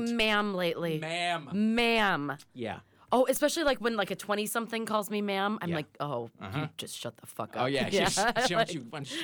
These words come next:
Speaker 1: yeah.
Speaker 2: <laughs> Yeah.
Speaker 1: That's, I mean
Speaker 2: Like, I don't need to be a miss, but I'm definitely not a ma'am.
Speaker 1: Thank you. And also, why don't you fuck yourself? How about
Speaker 2: Exactly.
Speaker 1: that, huh? Uh, the, um
Speaker 2: Oh, gosh, when I've been, um, bartending, I was bartending a,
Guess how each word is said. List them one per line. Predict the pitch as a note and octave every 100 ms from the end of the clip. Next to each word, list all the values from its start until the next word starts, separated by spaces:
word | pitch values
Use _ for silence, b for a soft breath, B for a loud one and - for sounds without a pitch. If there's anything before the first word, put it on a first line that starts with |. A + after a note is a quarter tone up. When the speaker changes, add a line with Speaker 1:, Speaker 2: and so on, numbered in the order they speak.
| G3+
Speaker 1:
yeah. | A#2+ D#2+
Speaker 2:
<laughs> |
Yeah. | A#3+ A3
Speaker 1:
That's, | - D3+ - -
I | C3+
mean | C#3 C3 A#2+
Speaker 2:
Like, | C4 B3+
I |
don't | D#4+ F4
need | E4
to | D#4+
be | D4
a |
miss, | A#3+ B3 B3 G3+ -
but | - G#3+
I'm | G3+ F#3
definitely | A#3+ A#3 E3+ G3+
not | G3 G3
a | F3+
ma'am. | F3+ F3 E3 C3 C3+
Speaker 1:
Thank | F#3+ F#3+
you. | C3+
And | D3
also, | D#3+ D#3+
why | D3+
don't | D3+
you | D3
fuck | - E3 -
yourself? | A2 G2+ D#2
How | -
about | C4+ G#3
Speaker 2:
Exactly. | - D#4 D#4 B3 F#3+ - -
Speaker 1:
that, | -
huh? |
Uh, | C#3+ C#3+ C3+ - - C3+
the, | E3+ D#3 D3
um | C3+ B2+ A#2+ A2+
Speaker 2:
Oh, | C#4
gosh, | D4+ C#4+
when | C4
I've | C4
been, | C4 A#3+ G3+
um, | G3 D#3+
bartending, | G3 A#3 G3 D#3
I | F3+
was | F3
bartending | F3+ F3+ F3+ D#3+
a, | C#3+